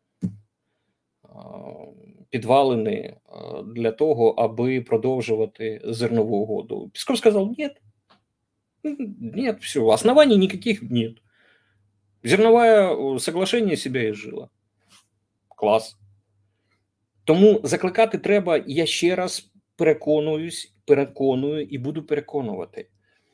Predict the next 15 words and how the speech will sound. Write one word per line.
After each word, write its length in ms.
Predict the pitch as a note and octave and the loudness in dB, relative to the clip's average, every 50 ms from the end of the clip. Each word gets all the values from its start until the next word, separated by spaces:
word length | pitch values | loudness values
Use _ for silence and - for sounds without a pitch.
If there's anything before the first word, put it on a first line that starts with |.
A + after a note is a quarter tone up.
| _ _ _ _ _ | _ _ _ _ _
Всі 380 | - - - - E3+ F#3+ G3+ F3+ | -12 -10 -8 -4 -2 0 0 0
наші 760 | D#3 D3 D#3+ F3+ F3+ - - - - E3+ E3 D#3+ D3 - - | 0 0 -2 -2 -4 -6 -10 -10 -8 -6 -6 -6 -8 -8 -8
миротворці, 920 | - C3 D#3 D#3+ E3 - - A#2+ C#3 E3+ F#3+ F#3 - - C#3+ B2 A2+ G#2+ G2+ - - - _ _ _ _ | -6 -6 -4 -4 -4 -4 -4 -4 -6 -6 -6 -8 -10 -8 -6 -6 -6 -6 -8 -12 -18 -20 _ _ _ _
будь 280 | - B2+ C3 F3+ G#3 D#3+ | -10 -6 -4 -4 -4 -4
з 80 | C#3 C#3 | -6 -8
якого 440 | E3 E3 - - F3+ E3 D3 D#3 | -10 -10 -8 -8 -8 -6 -6 -6
боку, 580 | C3 A#2 B2 D#3 F#3+ G3 F#3+ - A#2 G#2+ G#2+ - _ _ _ _ _ _ _ _ _ _ _ | -6 -4 -4 -4 -4 -4 -4 -6 -8 -8 -8 -10 _ _ _ _ _ _ _ _ _ _ _
вони 300 | - A2 C3+ D#3 E3+ E3 | -4 -2 -2 -2 0 -2
заходять 560 | C#3 C#3 D3+ - - E3 E3+ E3+ D#3+ - - | -2 -2 -2 -2 -2 -2 -2 0 -2 -2 0
не 100 | C3+ D3 | 0 -2
з 120 | C#3+ - - | 0 -2 -2
того 320 | - F3 E3+ D3 C3 B2+ | 2 2 4 6 6 4
боку. 500 | A#2 A2 A2 G#2 G2+ - - - - - _ _ _ _ _ _ _ _ _ _ _ _ _ _ _ _ _ _ _ _ | 4 2 2 0 0 0 -4 -10 -18 -18 _ _ _ _ _ _ _ _ _ _ _ _ _ _ _ _ _ _ _ _
Переконувати 600 | - C3+ C#3 - F#3+ G#3 G3+ F#3+ E3 E3+ E3 E3 | -2 -2 2 4 4 4 4 4 2 0 -2 -2
Україну 840 | D#3 D3 D3+ - D3 D#3 E3 F#3+ G#3 A3 A3 G3+ F3 D#3 D3 C3 A#2+ | -2 -4 -4 -2 -2 -2 -2 -2 -4 -4 -2 -2 -2 -2 -4 -4 -6